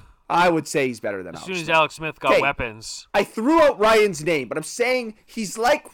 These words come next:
Speaker 1: Ryan without the name value, but he's not fucking right there where Ryan is. Fair. Fine. Whatever. But he's,
Speaker 2: Okay.
Speaker 1: but he's like, he's, I think he's good. How the fuck do I have a five and twelve, guys?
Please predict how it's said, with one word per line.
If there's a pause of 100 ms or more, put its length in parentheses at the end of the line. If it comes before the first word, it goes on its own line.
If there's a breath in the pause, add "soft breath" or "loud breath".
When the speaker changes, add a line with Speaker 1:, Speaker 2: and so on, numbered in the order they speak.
(140)
Speaker 1:
Ryan
without
the
name
value,
but
he's
not (280)
fucking
right
there
where
Ryan
is. (100)
Fair. (120)
Fine. (640)
Whatever. (640)
But
he's,
Speaker 2:
Okay.
Speaker 1:
but
he's
like,
he's, (500)
I
think
he's
good.
How
the
fuck
do
I
have
a
five
and
twelve,
guys?